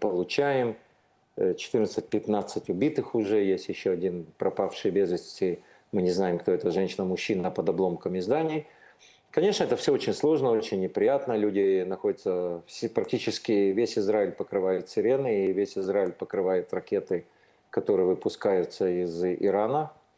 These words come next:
Э, конечно, это очень неприятно, это очень сложно. Э, но поскольку в Израиле уже привыкли к таким ситуациям, поэтому, э, пока все держатся, и именно вот, э, этот дух,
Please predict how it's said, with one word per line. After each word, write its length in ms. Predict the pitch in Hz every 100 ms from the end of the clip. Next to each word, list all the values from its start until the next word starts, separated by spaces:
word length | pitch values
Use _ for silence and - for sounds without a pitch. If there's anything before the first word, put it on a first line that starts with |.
| _ - - - - _
Э, 240 | - 117 117
конечно, 380 | 156 156 -
это 100 | -
очень 220 | 101 - 98
неприятно, 500 | 95 117 156 170 110
это 160 | -
очень 200 | 92 -
сложно. 760 | 92 131 151 135 139 117 98 87 _ _ _ _ _
Э, 220 | - 107 104
но 880 | 117 127 135 135 139 135 135 135 131
поскольку 460 | - - - 151 147
в 60 | 139
Израиле 320 | 139 147 135
уже 160 | 131
привыкли 640 | 135 143 147 175 - 117 107
к 140 | -
таким 300 | 113 - 120
ситуациям, 640 | 113 127 151 160 - 107 95
поэтому, 800 | 110 123 - 113 110 110 107 - _ _ _ _ _
э, 480 | - 101 98 98 98 -
пока 260 | 110 -
все 240 | 165 - 123
держатся, 640 | 101 156 151 147 - 123
и 220 | 107 107 120
именно 280 | 127 123
вот, 240 | 104 107 - _ -
э, 440 | 98 95 92 90 87 _
этот 380 | 110 - 113 110
дух, 440 | 147 139 - -